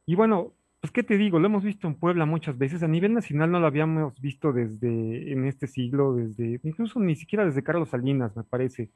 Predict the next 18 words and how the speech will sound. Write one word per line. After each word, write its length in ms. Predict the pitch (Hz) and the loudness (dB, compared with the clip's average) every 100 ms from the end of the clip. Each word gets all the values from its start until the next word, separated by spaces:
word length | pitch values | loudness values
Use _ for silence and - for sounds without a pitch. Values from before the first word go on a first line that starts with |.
| _ _ _ _ - | _ _ _ _ -8
Un 100 | 151 | -2
presidente 640 | 160 151 139 143 143 147 | -2 2 4 4 2 -4
que, 720 | - 120 120 117 113 135 208 - _ _ _ _ _ _ _ - | -4 -4 -2 0 -2 -6 -12 -20 _ _ _ _ _ _ _ -8
al, 140 | 135 - 104 | -8 -8 -4
al 120 | 160 | -2
cual 160 | - 170 | 2 2
no 80 | 180 | 4
le 80 | 160 | 2
importa 500 | 123 156 - 156 139 | 0 -4 -2 -2 0
nada 300 | 143 156 156 | -2 -2 -4
cuidar 280 | 135 139 | 0 0
las 180 | 139 135 | 0 -2
formas 300 | 143 131 135 | -6 -4 -4
y 60 | 123 | -4
quiere 180 | 131 139 | -2 -2
imponer 380 | - 123 131 | -2 -4 -4
su 100 | 131 | -4
voluntad, 480 | 123 117 120 135 143 | -4 -2 -2 -2 -2